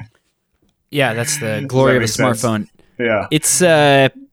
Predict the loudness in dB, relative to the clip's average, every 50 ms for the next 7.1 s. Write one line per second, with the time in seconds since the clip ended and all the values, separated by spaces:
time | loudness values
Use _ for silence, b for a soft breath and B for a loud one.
0 | _ _ -6 -2 0 0 0 0 0 0 -2 -2 -6 -6 -4 -4 -2 -2 -2 -4
1 | -4 -4 -6 -6 -2 -2 -2 -2 -2 -2 -2 -2 -2 -2 -2 -4 -8 -8 -6 -6
2 | -6 -6 -6 -6 -4 -4 -4 -4 -6 -10 -10 -12 -12 -10 -10 -8 -8 -6 -6 -6
3 | -6 -4 -4 -6 -6 -8 -8 -10 -12 -16 _ _ _ _ -2 0 0 0 0 0
4 | 0 0 2 2 2 2 2 2 2 2 2 2 2 0 -2 -2 -2 -2 -2 -2
5 | -2 -2 -2 -4 -2 -2 -2 -2 -2 -2 0 0 0 0 -2 -4 -4 -4 -2 0
6 | 0 0 0 0 -2 -4 -8 -14 -20 _ _ _ _ -4 -2 0 0 0 0 -2
7 | -2 -6